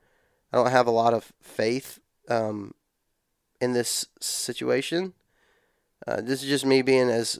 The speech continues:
as transparent up as I possibly can.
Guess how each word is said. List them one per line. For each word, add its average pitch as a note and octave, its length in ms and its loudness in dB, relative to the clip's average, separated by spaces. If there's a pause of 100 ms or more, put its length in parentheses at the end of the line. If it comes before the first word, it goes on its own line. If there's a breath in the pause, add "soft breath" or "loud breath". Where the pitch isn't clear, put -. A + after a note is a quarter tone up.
(120)
as A2+ 220 -2
transparent B2 580 2
up - 220 -2
as A2+ 100 -4
I G#2+ 60 -4
possibly A#2 500 -2
can. A#2 440 -2